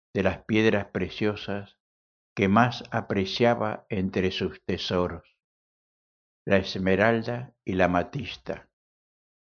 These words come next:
Pero de hoy en adelante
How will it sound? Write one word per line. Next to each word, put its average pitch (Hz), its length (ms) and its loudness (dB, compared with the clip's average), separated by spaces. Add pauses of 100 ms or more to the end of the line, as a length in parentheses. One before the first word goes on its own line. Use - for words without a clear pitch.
(140)
Pero 98 500 2
de 98 160 6
hoy 113 360 4
en 98 120 2
adelante 101 840 0